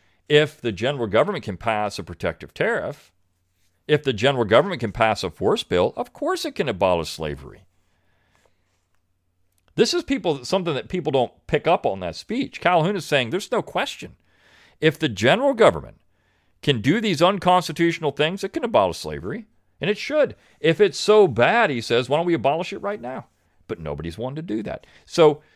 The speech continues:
you see, the third, the original third, the Corwin Amendment recognized that the Congress had, in some ways, I mean, this is the argument against it. Well, we all agree Congress can abolish slavery in the states, but if you do this, then you're saying they could abolish slavery in the states. So this is a,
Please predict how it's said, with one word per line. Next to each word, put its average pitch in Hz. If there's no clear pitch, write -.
you 147
see, 165
the 151
third, 220
the 151
original 196
third, 123
the 110
Corwin 160
Amendment 87
recognized 139
that -
the 113
Congress 185
had, 131
in 123
some 196
ways, 104
I -
mean, 151
this 165
is 156
the 139
argument 123
against 143
it. -
Well, 127
we 139
all 214
agree 175
Congress 135
can 123
abolish 110
slavery 113
in 92
the 85
states, 226
but 165
if -
you 127
do 302
this, 180
then 170
you're 156
saying 165
they 165
could 320
abolish 190
slavery 101
in 90
the 82
states. 71
So -
this 156
is 110
a, 92